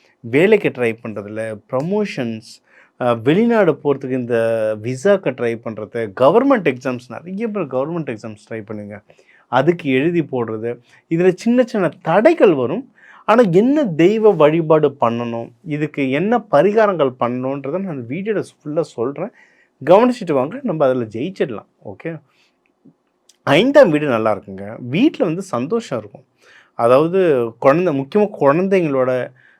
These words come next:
நல்ல சந்தோஷம் இருக்கும். உங்க மைண்ட் லெவல் ரொம்ப பீஸ்ஃபுல்லா இருக்கும். நீங்க அடிக்கடி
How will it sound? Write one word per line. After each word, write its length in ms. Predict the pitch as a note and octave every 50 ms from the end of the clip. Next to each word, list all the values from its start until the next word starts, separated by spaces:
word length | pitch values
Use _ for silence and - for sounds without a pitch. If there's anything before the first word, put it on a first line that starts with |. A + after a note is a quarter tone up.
| _ -
நல்ல 340 | - A2+ A#2+ B2+ D3+ F#3
சந்தோஷம் 420 | F#3+ F#3 E3 C#3 C#3+ C#3 B2+ - B2
இருக்கும். 220 | A#2+ A#2+ B2+ B2+
உங்க 100 | B2 A#2+
மைண்ட் 440 | A2+ A2 A2+ B2 D3 F#3+ A3+ A#3 G#3+
லெவல் 240 | F3+ D3 C3+ D3 C#3+
ரொம்ப 360 | B2 A#2+ A#2+ D#3+ F#3 G3 F#3 F#3+ -
பீஸ்ஃபுல்லா 480 | D#3 D#3+ E3+ - - - D3+ C#3 C3 B2
இருக்கும். 340 | A2+ G#2+ A#2 A#2 A2+ A#2 _ _ _ - - - - _
நீங்க 280 | - F3+ G#3 G#3+ G3 F3
அடிக்கடி 840 | D#3 F3+ G3 A#3+ C4+ C4+ - - C#4 B3+ D4 D4+ D4 D4 D4 G#3+